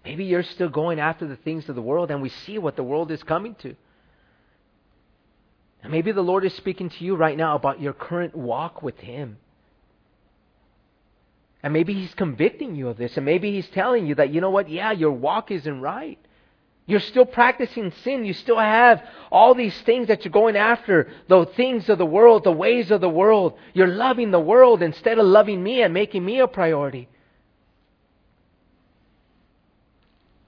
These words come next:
And if this is you and you want to recommit your life to Jesus Christ, for the Lord is coming back soon. And we must get our life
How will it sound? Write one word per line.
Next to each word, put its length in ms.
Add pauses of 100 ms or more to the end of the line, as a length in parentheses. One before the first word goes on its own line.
(1600)
And 120
if 120
this 200
is 160
you 180
and 100
you 80
want 320
to 240 (100)
recommit 560
your 80
life 300
to 100
Jesus 420
Christ, 440 (2250)
for 80
the 100
Lord 280
is 140
coming 300
back 260 (140)
soon. 360 (960)
And 100
we 80
must 280
get 200
our 120
life 280